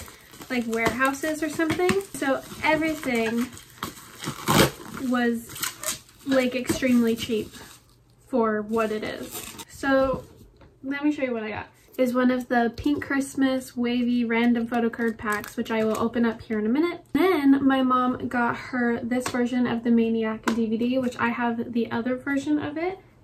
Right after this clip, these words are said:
And hers came with a little Polaroid. The last thing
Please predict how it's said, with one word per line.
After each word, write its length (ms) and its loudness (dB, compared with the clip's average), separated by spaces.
And 120 0
hers 240 -2
came 220 0
with 180 -2
a 60 -4
little 240 0
Polaroid. 1000 -2
The 140 6
last 440 0
thing 520 4